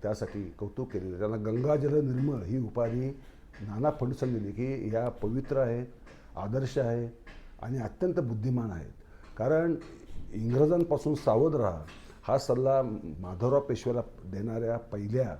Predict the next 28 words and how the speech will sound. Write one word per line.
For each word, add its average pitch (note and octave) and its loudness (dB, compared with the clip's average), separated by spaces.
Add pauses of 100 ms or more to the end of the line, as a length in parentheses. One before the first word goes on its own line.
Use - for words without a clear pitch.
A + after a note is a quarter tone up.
(260)
अहिल्यादेवी B2+ 0
होळकरवर G#2+ 0
त्यांनी A2+ -2
त्याला G#2+ -4
पत्र C3 0
लिहिलं. A2+ -2 (540)
सांगितलं B2+ -2
की A#2 -2
इंग्रज A#2 0
हा G2 0
अस्वलासारखा A#2+ 0
आहे, C#2 -10 (640)
हा C#3+ 2 (200)
आत A#2 0
घुसतच C3+ 0
जाणार F#2 -2 (400)
आणि C#3+ 0
याला C#3+ 4
तुम्ही C#3 0 (1500)
मारायला B2+ 4
जाल C3+ 2 (140)
तर G#2+ -6
तो C3 0
गुदगुल्या B2 2
करून C#3 2
तुम्हालाच C#3+ 2
मारून C3+ 4
टाकेल. G2 -6